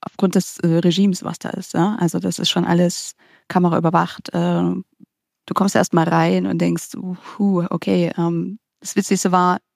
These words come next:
äh, du landest, ähm, machst erst mal einen P-C-R-Test. Weißt, da geht es schon so los und denkst so, P-C-R-Test, sorry, aber wo gibt's das heute noch?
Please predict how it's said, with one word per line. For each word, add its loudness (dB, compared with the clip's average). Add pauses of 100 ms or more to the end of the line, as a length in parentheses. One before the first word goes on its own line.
(100)
äh, -10
du -4
landest, 0
ähm, -2
machst 0
erst -4
mal 2
einen 2
P-C-R-Test. -2
Weißt, 0
da 2
geht 2
es 4
schon 2
so 2
los 0
und -2
denkst 0
so, 0
P-C-R-Test, -6
sorry, -2
aber 0
wo -4
gibt's -6
das -4
heute -4
noch? -4